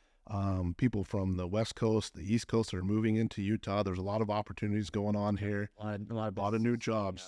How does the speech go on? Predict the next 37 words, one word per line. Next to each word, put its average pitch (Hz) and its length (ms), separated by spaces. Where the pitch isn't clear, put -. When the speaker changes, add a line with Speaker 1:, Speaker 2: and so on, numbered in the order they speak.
Speaker 2:
opening 98 120
up. 113 160
Speaker 1:
Yep. 92 80
Speaker 2:
Mm-hmm. - 720
Speaker 1:
And 101 100
so 110 320
these 104 200
executives 104 480
are 95 60
coming 101 260
in, 98 120
they 92 80
want 90 340
nicer 82 340
rentals. - 600
And 101 140
they're 95 80
usually 120 360
here 131 180
two - 160
to 120 80
three 131 240
years. 113 560
They're 104 120
usually 113 320
not 113 280
a 139 80
buyer 107 440
'cause - 160
they 107 80
wanna 104 180
go 104 120
back 101 200
to 107 100
their 107 160
state. 101 280
Speaker 2:
Yeah. 85 160